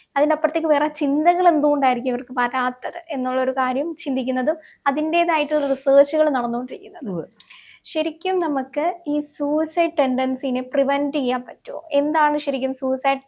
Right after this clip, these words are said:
Speaker 1: ടെൻഡൻസി പ്രിവെൻഷൻ എന്ന് പറയുന്നത്?
Speaker 2: നല്ലൊരു ചോദ്യം. ഞാൻ actually സ്പെഷ്യലൈസ് ചെയ്തിരിക്കുന്നത് സൂയിസൈഡ്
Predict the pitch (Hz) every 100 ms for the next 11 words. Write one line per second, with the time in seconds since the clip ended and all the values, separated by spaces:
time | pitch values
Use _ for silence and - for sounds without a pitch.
0 | 269 254 254 247 262 285 - 269 - -
1 | - - _ - - _ _ _ - 208
2 | 214 202 160 156 123 - _ _ _ _
3 | _ _ _ 220 240 247 - 262 190 226
4 | - _ - 208 196 202 202 214 190 180
5 | 170 165 147 175 - _ _ - - 196
6 | 202 190 202 190 185